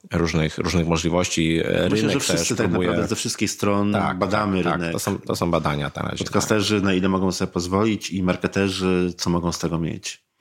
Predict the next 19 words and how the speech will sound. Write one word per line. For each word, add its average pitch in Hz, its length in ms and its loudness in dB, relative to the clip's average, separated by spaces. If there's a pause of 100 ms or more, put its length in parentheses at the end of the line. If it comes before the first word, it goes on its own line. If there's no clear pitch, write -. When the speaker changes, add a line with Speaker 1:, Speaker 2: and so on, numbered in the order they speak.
Speaker 1:
Dokładnie, 73 380 -4
tutaj 82 300 -4
jeszcze 78 260 -4
troszeczkę 104 340 -2
czasu, 85 540 2 (220)
y, 80 40 2
potrzeba. 123 480 0 (360)
Przy - 120 -2
czym 185 160 2
ten 156 160 4
trend 131 240 2
wzrostowy, 113 520 2
no, 95 140 4
daje 90 280 2
jakąś 85 240 -2
taką - 220 -2
nadzieję, 82 580 2
że, 78 460 -2
że 82 160 -2